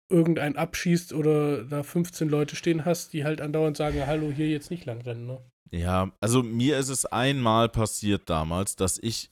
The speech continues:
Speaker 2: wirklich nicht aufgepasst hab und wirklich im Weg stand, ne?
Speaker 1: Ja.
Speaker 2: Aber das Ding ist, der Mechaniker ist einfach mit seinem Reifen, äh, mir entgegengekommen und hat mich einfach weggebamst,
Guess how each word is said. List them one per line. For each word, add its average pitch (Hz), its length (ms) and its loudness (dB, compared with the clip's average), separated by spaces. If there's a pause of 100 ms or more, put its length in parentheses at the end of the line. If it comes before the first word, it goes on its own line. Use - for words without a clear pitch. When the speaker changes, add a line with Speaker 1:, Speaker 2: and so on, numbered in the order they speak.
Speaker 2:
wirklich 113 460 -2
nicht 117 260 0
aufgepasst - 680 0
hab 156 160 0
und 117 260 -6
wirklich 113 240 -2
im 107 140 2
Weg 95 220 2
stand, 67 440 -6
ne? 110 240 0 (280)
Speaker 1:
Ja. 131 200 -6 (240)
Speaker 2:
Aber 110 180 6
das 101 200 2
Ding 165 200 2
ist, 175 380 2 (1120)
der 120 80 6
Mechaniker 127 720 4
ist 135 160 0
einfach 135 240 0
mit 131 140 0
seinem 131 240 0
Reifen, 139 640 0
äh, 123 720 2
mir 139 180 4
entgegengekommen 135 760 2
und 135 100 -2
hat 165 120 0
mich 156 120 -2
einfach 147 240 0
weggebamst, 107 880 0